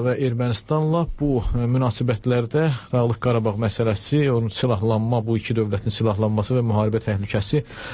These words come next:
nəzərə alınmalı, münasibətlər də bu element kimi götürülməlidir. Bu barədə açıqlamanı dinləyirik. Açıqlamadan sonra studiyamızın qonaqları ilə söhbət edəcəyik.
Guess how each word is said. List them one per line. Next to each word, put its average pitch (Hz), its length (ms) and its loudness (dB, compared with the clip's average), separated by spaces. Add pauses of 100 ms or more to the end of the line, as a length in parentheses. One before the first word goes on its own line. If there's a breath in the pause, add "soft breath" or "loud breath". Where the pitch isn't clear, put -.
(180 loud breath)
nəzərə 117 320 4
alınmalı, 113 420 2
münasibətlər 120 720 -2
də 147 180 -2
bu 135 220 0
element 120 440 0
kimi 131 340 0 (500 loud breath)
götürülməlidir. 107 880 0
Bu 151 80 2
barədə 120 320 0
açıqlamanı 120 720 0
dinləyirik. 131 560 0
Açıqlamadan 120 480 0
sonra 156 320 0
studiyamızın 117 640 0
qonaqları 110 480 2
ilə 101 160 0
söhbət 104 400 -2
edəcəyik. 98 540 -2